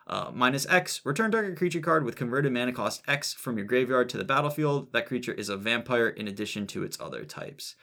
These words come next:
This feels a lot like Whip of Erebos to me,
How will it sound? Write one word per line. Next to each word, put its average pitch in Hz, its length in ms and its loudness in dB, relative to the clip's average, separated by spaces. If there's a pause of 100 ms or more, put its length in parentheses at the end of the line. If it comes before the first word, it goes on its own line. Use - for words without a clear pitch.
(360)
This 190 160 6
feels 294 340 -2 (840)
a 127 60 2
lot 95 400 -4
like 113 280 0 (260)
Whip 123 260 2
of 98 80 -2
Erebos 98 500 -2
to - 80 -12
me, 107 120 -12